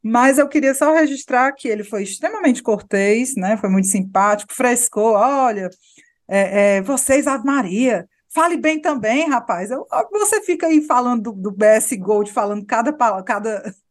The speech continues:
<laughs> cada letra é uma palavra, a gente tem que frescar. Não, tudo bem, good vibes. Mas era só pra comentar isso, assim, que eu acho que, é, as pessoas podem realmente até não gostar, às vezes, do que a gente fala, mas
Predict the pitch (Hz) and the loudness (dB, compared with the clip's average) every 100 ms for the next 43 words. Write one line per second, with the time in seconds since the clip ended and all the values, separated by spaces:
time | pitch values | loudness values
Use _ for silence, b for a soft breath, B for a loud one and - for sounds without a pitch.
0 | _ - 311 302 - 247 233 247 233 233 | _ -10 -8 -8 -2 -2 0 -2 0 0
1 | 226 240 220 233 262 254 269 302 359 359 | 0 -2 -4 -2 -2 -2 -4 -2 -2 -4
2 | - 359 - 392 403 - - 311 427 359 | -8 -12 -4 -4 -4 -4 -6 -2 2 2
3 | 339 302 226 294 269 247 240 214 240 247 | 2 -4 0 0 0 0 -4 -2 0 0
4 | - B B B B 277 294 277 294 294 | -6 B B B B 0 2 0 0 0
5 | 302 285 269 277 277 269 160 143 - - | -2 -2 0 0 0 -2 -4 -10 -16 -8
6 | - 160 - 220 220 233 - - 254 247 | -6 -6 -4 0 0 0 -4 -10 -6 -6
7 | 240 _ _ _ _ _ 175 175 175 180 | -8 _ _ _ _ _ -8 -4 -4 -6
8 | 190 196 190 190 190 190 185 214 233 196 | -6 -6 -2 -2 0 -4 0 0 0 0
9 | 196 - 196 233 220 - 180 190 175 175 | -2 -2 -2 0 -2 -2 -4 -2 -4 -8
10 | 175 175 165 175 170 - 175 208 190 B | -8 -8 -6 -8 -8 -2 0 0 -4 B
11 | B B - 202 233 247 | B B -4 0 2 2